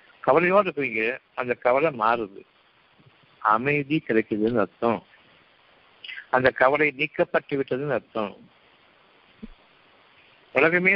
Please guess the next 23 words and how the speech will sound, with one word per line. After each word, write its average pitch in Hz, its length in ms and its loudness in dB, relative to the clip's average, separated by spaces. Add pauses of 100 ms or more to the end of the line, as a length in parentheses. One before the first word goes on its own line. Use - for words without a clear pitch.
(100)
சேர்ந்தாலும் 165 420 -2
சரி, 147 180 -2
அந்த 131 160 -8
கவலையை 127 260 -2
நீக்க 113 260 -6
முடியாது. 104 360 -2 (240)
உங்களுக்காக 113 480 0
உதவி 110 160 -2
செய்ய 104 240 -4
நினைச்சாலும் 104 400 -2
சரி, 107 180 -10 (340)
நினைக்கவே 120 340 2 (100)
மாட்டாங்க. 135 340 -2 (440)
அவங்க 113 240 -2
பக்கத்துல 131 320 0
உள்ளவங்க 131 280 0
நினைக்க 120 280 -4
மாட்டாங்க. 104 300 -2 (380)
உலகம் 117 240 2
பூரா 127 200 4
நினைக்க 120 200 -2 (100)
போது 127 200 2 (540)
இல்ல. 120 200 2